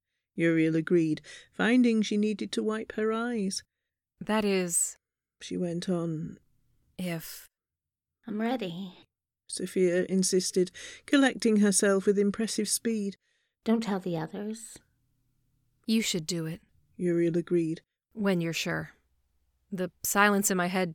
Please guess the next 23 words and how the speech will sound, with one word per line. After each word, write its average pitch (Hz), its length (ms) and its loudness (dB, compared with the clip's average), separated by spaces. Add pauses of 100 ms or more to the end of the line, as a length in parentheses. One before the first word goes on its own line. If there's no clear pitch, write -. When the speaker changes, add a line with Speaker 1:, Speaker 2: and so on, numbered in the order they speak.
(120)
Speaker 2:
could 196 140 -2
be 196 100 0
nothing. 170 400 -2 (1000)
Maybe 156 240 -4
you 165 100 0
ate 175 160 2
a 165 40 0
bad 170 240 6
salad." 156 460 0 (1080)
Speaker 1:
Sophia 254 600 4
shook - 320 -2
her 247 160 2
head 240 440 2 (280)
as 226 160 -2
Tamar, 233 760 4 (100)
nudging 190 420 0
her 196 120 2
slender 202 440 0
bill 196 340 4
at 208 200 -2
Uriel 160 460 2
first, 156 540 -2 (420)
flapped - 640 -4